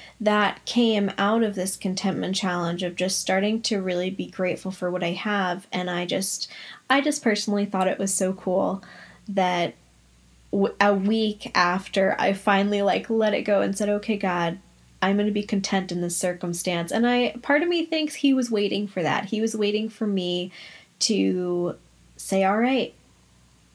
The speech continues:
I, I am grateful just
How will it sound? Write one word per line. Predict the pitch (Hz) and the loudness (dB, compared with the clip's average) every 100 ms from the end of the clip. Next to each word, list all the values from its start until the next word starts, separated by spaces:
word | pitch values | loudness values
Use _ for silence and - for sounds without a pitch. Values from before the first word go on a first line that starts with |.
| _ _ _ _ _ _ _ | _ _ _ _ _ _ _
I, | 180 180 190 190 - - | -2 0 2 2 -2 -4
I | 180 180 | -2 0
am | 196 196 | 2 2
grateful | 190 185 185 202 - 196 202 202 | 0 0 -2 -2 -2 -2 -2 -2
just | 180 170 - - | -4 -2 -4 -8